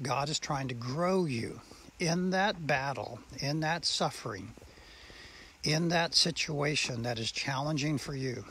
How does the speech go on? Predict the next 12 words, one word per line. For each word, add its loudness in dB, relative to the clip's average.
When -2
the -2
stress -2
starts 0
to -4
rise -4
and 2
you 4
feel 4
completely 4
overwhelmed. 0
Uh, 0